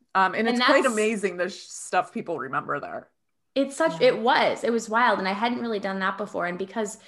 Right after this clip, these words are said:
Speaker 2: the intentionality of this session for me was really to explore this idea of, it's something called the mother wound. And it's very layered and it's very complex, and I won't really get into it, but it's this idea that we hold as,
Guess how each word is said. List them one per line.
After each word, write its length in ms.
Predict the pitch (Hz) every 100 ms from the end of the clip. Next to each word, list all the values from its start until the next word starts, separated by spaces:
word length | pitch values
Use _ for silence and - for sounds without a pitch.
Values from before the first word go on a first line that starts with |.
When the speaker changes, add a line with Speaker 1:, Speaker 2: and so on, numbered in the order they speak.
| - - _ -
Speaker 2:
the 200 | 208 269
intentionality 760 | 240 262 277 262 220 220 220 208
of 100 | 190
this 220 | 196 -
session 300 | 202 196 202
for 120 | 196
me 180 | 208 381
was 180 | 339 208
really 180 | 202 196
to 120 | 196
explore 580 | 190 - - 180 165 170
this 220 | 180 175
idea 500 | 170 160 165 165 165
of, 420 | 170 165 160 156 _ - -
it's 100 | -
something 260 | 269 277
called 240 | 277 226 202
the 40 |
mother 380 | 185 170 165 165
wound. 280 | 160 156 151
And 120 | 160
it's 120 | 156
very 360 | 165 175 185 202
layered 260 | 190 175 165
and 80 |
it's 100 | 160
very 180 | - 170
complex, 460 | 165 170 - 156 -
and 80 | 170
I 40 |
won't 120 | 165
really 160 | 165 165
get 160 | - -
into 220 | 190 196
it, 120 | -
but 100 | 196
it's 100 | 190
this 160 | 269 339
idea 460 | 330 440 415 240
that 180 | 202 208
we 140 | 208
hold 680 | 196 - - 330 311 262 233
as, 280 | - 220 -